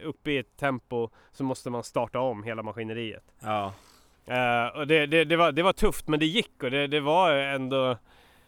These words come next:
Speaker 1: Det, det var, det blev aldrig riktigt sådär jävla tråkigt. Det blev inte det, liksom.
Speaker 2: Nej.
Speaker 1: Och, ja, ja, men det, vi var ändå,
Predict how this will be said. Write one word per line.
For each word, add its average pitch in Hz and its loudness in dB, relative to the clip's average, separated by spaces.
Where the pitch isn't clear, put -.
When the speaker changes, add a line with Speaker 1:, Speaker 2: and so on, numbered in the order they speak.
Speaker 1:
Det, 151 -2
det 160 -6
var, 170 0
det 165 -6
blev 185 0
aldrig 165 4
riktigt 233 -2
sådär 135 0
jävla 143 -4
tråkigt. - -8
Det 170 -10
blev 190 0
inte 123 -4
det, 107 -12
liksom. 113 -4
Speaker 2:
Nej. 107 2
Speaker 1:
Och, 135 0
ja, 151 2
ja, 160 -2
men 160 2
det, 170 0
vi 170 0
var 196 4
ändå, 131 0